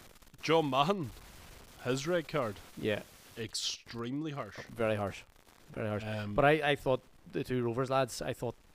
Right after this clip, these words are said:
Speaker 2: theirs were harsh. Like, if they weren't already on a
Speaker 1: The two
Speaker 2: booking,
Speaker 1: second yellows.
Speaker 2: yeah, if they weren't already on a booking, it's a foul and nothing more.
Speaker 1: Uh, you know who was reffing that fucking prick from the north again?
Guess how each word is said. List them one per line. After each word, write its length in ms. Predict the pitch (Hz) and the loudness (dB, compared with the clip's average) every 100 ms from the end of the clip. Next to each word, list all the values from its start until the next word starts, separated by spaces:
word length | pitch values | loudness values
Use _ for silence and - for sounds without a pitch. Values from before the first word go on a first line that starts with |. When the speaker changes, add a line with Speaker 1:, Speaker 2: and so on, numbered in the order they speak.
| - - - | -20 -20 -6
Speaker 2:
theirs 240 | 120 117 123 | -2 0 0
were 80 | |
harsh. 340 | 110 113 - - - - - - - - | 2 0 0 -10 -16 -20 -20 -20 -20 -14
Like, 240 | - 120 113 - - - - - | -2 0 0 -8 -20 -20 -12 -4
if 140 | 127 | 2
they 140 | 143 | 4
weren't 200 | 143 160 | 6 4
already 280 | 135 127 127 | 6 6 6
on 120 | 123 | 4
a 40 | 120 | 4
Speaker 1:
The 100 | 117 | 2
two 100 | 117 | 2
Speaker 2:
booking, 100 | 131 | 2
Speaker 1:
second 340 | 127 120 117 117 | 2 -2 -2 -4
yellows. 480 | 113 139 147 - - | -2 -2 -4 -6 -2
Speaker 2:
yeah, 200 | 123 113 - - - - | 2 2 0 -20 -18 -8
if 100 | 127 | -2
they 120 | 135 | 2
weren't 180 | 135 135 | 2 2
already 360 | 131 120 117 117 | 4 4 4 2
on 100 | 110 | 0
a 40 | |
booking, 400 | 110 110 123 120 - _ _ _ _ _ - | 0 0 0 -4 -10 _ _ _ _ _ -10
it's 120 | - | -6
a 60 | |
foul 320 | - 120 110 117 | -4 0 2 2
and 120 | 113 | 0
nothing 300 | 104 107 104 | -2 -2 -6
more. 280 | 104 104 - _ _ - | -4 -6 -8 _ _ -6
Speaker 1:
Uh, 120 | 156 - | -6 -4
you 140 | 175 | -2
know 140 | 220 226 | 0 2
who 180 | 180 | 0
was 200 | 131 117 | 0 -2
reffing 420 | 117 120 139 180 175 | -2 -2 -4 -6 -4
that 140 | 165 - _ _ _ _ _ _ - | -6 -8 _ _ _ _ _ _ -20
fucking 280 | 113 107 98 | -14 -12 -10
prick 280 | - 120 | -8 -10
from 160 | - 113 | -8 -8
the 80 | 107 | -4
north 320 | 113 143 - | -4 -4 -6
again? 240 | 160 143 | -10 -8